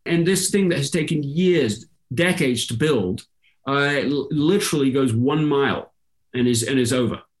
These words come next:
So this is the, uh, dramatic example of, like, what does done look like? Like, actually choose, okay. And it doesn't have to be the final, final thing, but, like, what is done, and we're gonna get there,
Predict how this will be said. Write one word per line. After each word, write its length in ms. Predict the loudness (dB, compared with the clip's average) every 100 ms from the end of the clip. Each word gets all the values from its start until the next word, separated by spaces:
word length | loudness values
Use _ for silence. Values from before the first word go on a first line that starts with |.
| _
So 340 | -2 -2 -2 -8 _ _ _ -2
this 180 | 2
is 240 | 2 0 0
the, 540 | 0 0 -4 -6 -4
uh, 40 | -4 -2
dramatic 520 | 0 2 2 2 0
example 560 | 0 0 -2 -2 -4 -6
of, 100 | -4
like, 200 | -4 -4
what 260 | -6 -4 -2
does 200 | -2 0
done 260 | 2 2
look 240 | 2 0 -4
like? 200 | -4 -2
Like, 200 | -4 -2
actually 460 | -2 0 0 0 0
choose, 520 | 2 2 2 -2 -8 _ _
okay. 380 | 0 0 -2 -6 -14 _
And 120 | 0 2
it 40 |
doesn't 180 | 4 4
have 140 | 2
to 40 | 2
be 160 | 2
the 80 | 0
final, 480 | -4 -4 0 2 2
final 400 | 2 2 2 2
thing, 200 | 2 0
but, 140 | 0
like, 160 | -2 0
what 220 | 0 0
is 200 | 0 2
done, 240 | 2 2
and 140 | 0 -2
we're 60 |
gonna 140 | -2 -2
get 340 | 0 -2 -2
there, 380 | -4 -2 -4 -6